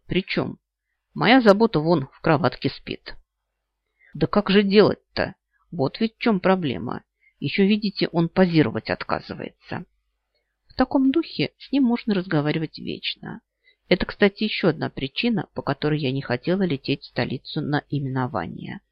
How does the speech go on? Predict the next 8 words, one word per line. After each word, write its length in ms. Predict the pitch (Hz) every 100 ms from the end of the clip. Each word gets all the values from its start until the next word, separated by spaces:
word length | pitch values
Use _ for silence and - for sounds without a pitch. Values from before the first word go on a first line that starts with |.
| _ _ _ -
Но 160 | 311 -
Азамату 520 | 196 190 226 285 214
я 160 | 208 196
о 40 |
художниках 640 | - 190 202 190 185 170
напоминать 560 | 170 - 160 165 165 -
не 120 | 160
стала – 500 | - 233 233 -